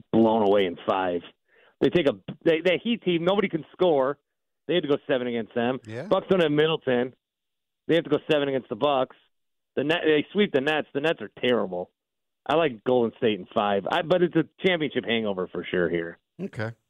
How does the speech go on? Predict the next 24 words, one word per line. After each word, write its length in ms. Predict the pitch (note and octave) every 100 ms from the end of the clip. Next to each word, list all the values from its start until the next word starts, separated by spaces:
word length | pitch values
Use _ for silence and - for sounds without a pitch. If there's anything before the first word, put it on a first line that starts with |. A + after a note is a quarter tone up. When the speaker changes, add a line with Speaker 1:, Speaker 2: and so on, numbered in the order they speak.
| -
Speaker 3:
All 80 | G3+
right. 200 | G#2 G2+
Well, 280 | C#3 F3+ E3
it's 180 | C#3+ -
good. 240 | D#3 B2
It's 280 | G#2 - - _ _ _
typical 460 | - D3+ B2+ A#2 G#2
in 80 | G2+
Wisconsin. 500 | G2+ G#2+ G2 - G2+
There 80 |
should 160 | F#2+ A2
be 120 | G2
a 40 | F#2+
hangover 460 | G#2+ G#2 G2 F2
of 100 | E2+
some 220 | - G#2 F#2+
sort. 260 | G2 F2 F#2 -
Speaker 2:
<laughs> 240 | D3 - -
Speaker 3:
Bart, 240 | G3+ G3
thank 280 | D3+ G3+ G#3
you 60 | G3
for 100 | F#3
your 160 | F3+ D#3+
time. 500 | C#3 D#3+ C#3 A#2+